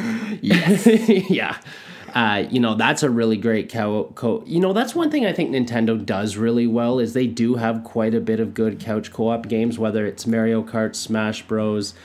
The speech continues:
Speaker 2: Um, and I definitely wanna see more experiences like that on Xbox and PlayStation.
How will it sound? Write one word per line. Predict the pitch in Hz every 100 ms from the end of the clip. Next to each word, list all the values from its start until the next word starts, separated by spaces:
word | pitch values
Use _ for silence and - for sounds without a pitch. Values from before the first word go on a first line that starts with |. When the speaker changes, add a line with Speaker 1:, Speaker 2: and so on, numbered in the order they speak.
| - - - -
Speaker 2:
Um, | - 110 104 104 101 104 - -
and | - 143
I |
definitely | 147 156 160 233
wanna | 208 156 147
see | - 135
more | 117 110 113 113 120
experiences | 120 - - 104 104 98 - 95
like | 104 98
that | 98 98
on | 98 98
Xbox | 101 95 - 104 101 98 -
and | 101 95 95
PlayStation. | - 110 107 - - 85 82 - 73